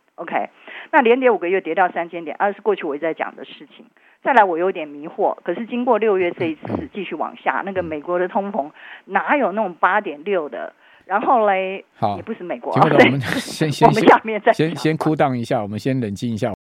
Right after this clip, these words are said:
Speaker 2: 好，我们谢谢九九猪的 donate，好，哇，我们今天进账不少哦，谢谢您对我们的节目的支持哈。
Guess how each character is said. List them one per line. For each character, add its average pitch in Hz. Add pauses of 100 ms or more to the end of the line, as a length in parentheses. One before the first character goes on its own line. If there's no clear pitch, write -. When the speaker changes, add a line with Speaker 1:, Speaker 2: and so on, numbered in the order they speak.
(140)
Speaker 2:
好， 147
我 147
们 180
谢 208
谢 151
九 185
九 147
猪 165
的 135
donate， 131
好， 110
哇， 143
我 127
们 156
今 160
天 170
进 165
账 147
不 147
少 113
哦， 117
谢 151
谢 139
您 123
对 143
我 117
们 107
的 117
节 120
目 139
的 127
支 135
持 95
哈。 92